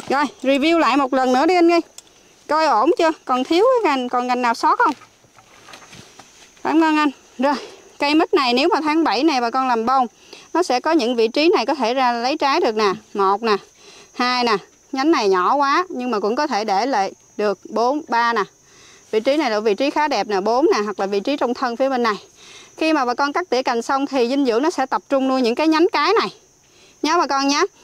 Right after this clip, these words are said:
Nhánh cái nè, nhánh cái nhỏ này nè, mùa này khi mà mình ăn trái xong, mình sẽ cắt bỏ cái nhánh trái nhỏ này, nhánh cái nhỏ này luôn nha bà con nha. Lý do làm sao gì? Thứ nhất là nó, nó nhỏ, thứ hai nó xà.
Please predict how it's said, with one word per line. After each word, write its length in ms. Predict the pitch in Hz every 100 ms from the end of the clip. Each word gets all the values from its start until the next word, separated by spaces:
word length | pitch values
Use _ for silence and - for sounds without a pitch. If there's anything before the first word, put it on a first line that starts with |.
| -
Nhánh 200 | - 359
cái 240 | 392 349 415 480
nè, 200 | 277 262
nhánh 200 | 302 370
cái 160 | 359
nhỏ 280 | 370 196 247 381
này 80 | 269
nè, 100 | 233 -
mùa 200 | 240 240
này 220 | 247 226
khi 120 | 285
mà 160 | 285 226
mình 100 | 220
ăn 180 | 262 285
trái 160 | 285
xong, 240 | 359 294 247 _ _ _ -
mình 120 | 240
sẽ 140 | 233 269
cắt 220 | 359 359
bỏ 180 | 196 269
cái 80 |
nhánh 160 | 339 349
trái 180 | 349 330
nhỏ 220 | 220 208
này, 200 | 320 226
nhánh 180 | 233 302
cái 180 | 320 330
nhỏ 180 | 202
này 120 | 285 247
luôn 200 | 247 233 _ _
nha 120 | 254 254
bà 100 | 240
con 240 | 247 254
nha. 140 | 269 254 - - -
Lý 140 | 349
do 100 | 403
làm 140 | 294 -
sao 200 | 285 277
gì? 140 | 254 233
Thứ 60 | 330
nhất 200 | 349 453
là 100 | 254
nó, 200 | 233 320 - _ 320
nó 100 | 339
nhỏ, 300 | 294 202 330
thứ 80 | 381
hai 200 | 349 285
nó 120 | 247
xà. 300 | 302 277 220